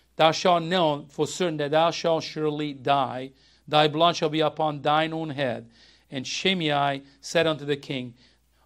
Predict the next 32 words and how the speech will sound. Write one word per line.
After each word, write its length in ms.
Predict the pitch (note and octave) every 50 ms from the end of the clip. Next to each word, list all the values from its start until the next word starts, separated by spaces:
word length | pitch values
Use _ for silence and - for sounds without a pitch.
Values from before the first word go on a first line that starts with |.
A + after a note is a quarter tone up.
| _ -
uh, 240 | C#3 C3 C3+ C3 C3+
"The 200 | C3 B2+ C#3 C3+
saying 320 | - - G3 G3 G3 F#3
is 160 | F3 D3+ B2+
good, 420 | A#2+ D3+ E3+ D#3+ D3 C3+ C3 C3+ -
as 180 | - C#3 B2+ C3
my 180 | D#3 D3+ C#3+
lord 240 | C#3 C#3+ D#3+ F3 D#3
the 100 | D#3 D3
king 280 | D3+ - D#3+ D3 C#3+ B2+
had 380 | B2+ D3+ D3+ D3 C#3 C#3 C#3
said. 420 | - - - D3+ C3 A#2+ A#2+ A#2+ - _ _ _ _ _ -
So 200 | _ - - D#3
will 240 | D3 D3 D#3 D#3 D#3
I, 160 | D3+ C#3+ C#3+ - - _ _
so 200 | - - - D#3
will 160 | D#3 E3 E3
thy 220 | D3+ D#3+ E3 F3 F3
servant 480 | - - - D#3 C#3+ D3 C#3+ C#3 B2+
do." 240 | C#3 E3+ D#3 C3+ B2+
And 140 | B2 C3 C3
Shimei 500 | - - F3+ F3+ E3 D3+ D3 D3 C#3+ D3
dwell 380 | C#3+ C#3 C#3 D3 D3 C#3+ C#3 -
in 180 | - D#3 C#3+
Jerusalem 580 | C3 B2+ C#3+ D#3 D#3+ C3+ B2+ C3 B2+ B2+ C3 C3
many 280 | C3+ C3+ C3+ C3+ C#3 B2+
days. 500 | A#2+ C#3 C3 A#2 G#2 G#2 - - - _ _ _ _ _ _ _ _ _ _ _ _ _ _ _ _ _ _ _ -
Let 60 | A3+
me 80 | A#3 A3
tell 100 | A3 F#3+
you, 100 | F3 D3+
folks, 440 | - - D3+ C#3 - - - -